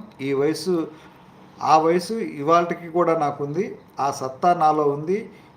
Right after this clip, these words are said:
ఈ రోజు, ఈ రోజుకి ఉంది. ఈ సమయం మ-, ఆ సమయం వచ్చేదాకా ఎమ్మెల్సీలు మీ పాత్ర మీరు సక్రమంగా పోషి-, పోషించండి అంటూ ఈ ఎమ్మెల్సీలు ఎవరైతే ఉన్నారో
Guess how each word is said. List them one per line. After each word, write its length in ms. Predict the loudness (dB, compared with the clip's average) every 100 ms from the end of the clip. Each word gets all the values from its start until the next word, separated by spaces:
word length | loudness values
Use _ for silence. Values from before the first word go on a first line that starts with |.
| -8
ఈ 160 | -4
రోజు, 460 | 2 2 0 -8 -10
ఈ 160 | 0
రోజుకి 440 | 2 2 0 -2 -2
ఉంది. 440 | -2 0 -2 -2 -12 -20 -20 -8
ఈ 120 | -4
సమయం 520 | -2 -2 -2 -2 -6 -10
మ-, 220 | -12 -12 -12 -6
ఆ 180 | 0 0
సమయం 340 | 0 -4 -4
వచ్చేదాకా 580 | -6 -4 -2 0 -2 -2
ఎమ్మెల్సీలు 840 | -2 -2 -6 -8 -8 -4 -2 0
మీ 160 | -2 -4
పాత్ర 460 | -6 -6 -6 -6 -6
మీరు 380 | -2 0 0
సక్రమంగా 600 | -4 -10 -10 -8 -6 -4
పోషి-, 680 | -6 -4 -4 -4 -8 -16 -16 -8
పోషించండి 760 | -6 -6 -10 -10 -10 -6 -2
అంటూ 500 | -2 -4 -6 -6 -8 -12 -18 -20 -20 -20 -10
ఈ 60 | -6
ఎమ్మెల్సీలు 640 | -6 -4 -8 -6 -6 -2
ఎవరైతే 340 | -2 -2 -4
ఉన్నారో 460 | -6 -6 -6 -6 -6